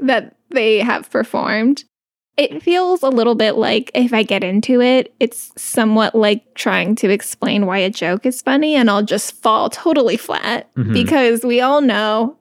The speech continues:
Speaker 1: that this montage is brilliant <laughs> and no one needs me to explain why,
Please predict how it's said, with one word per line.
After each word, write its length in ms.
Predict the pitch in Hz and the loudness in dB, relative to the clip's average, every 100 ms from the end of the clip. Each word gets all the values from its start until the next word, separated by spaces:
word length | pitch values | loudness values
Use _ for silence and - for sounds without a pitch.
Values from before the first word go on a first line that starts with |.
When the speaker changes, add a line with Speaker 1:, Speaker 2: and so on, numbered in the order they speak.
| - | -2
Speaker 1:
that 160 | 226 | 0
this 200 | 247 247 | 0 -2
montage 440 | 226 220 277 311 320 | -2 0 0 2 2
is 120 | 311 | 0
brilliant 640 | 285 277 269 269 269 - _ 302 | 0 0 2 2 0 -2 _ -2
<laughs> 180 | - - | 0 0
and 240 | 285 254 - - 554 359 | 0 0 -6 -16 -12 -2
no 220 | 294 294 | 2 2
one 180 | 370 392 | 2 2
needs 260 | 381 370 | 2 2
me 140 | 262 285 | -2 -2
to 100 | 294 | -2
explain 540 | 302 - 262 254 269 | -2 -4 -2 0 2
why, 640 | 277 240 190 - 208 262 | 0 0 -2 -2 -2 -2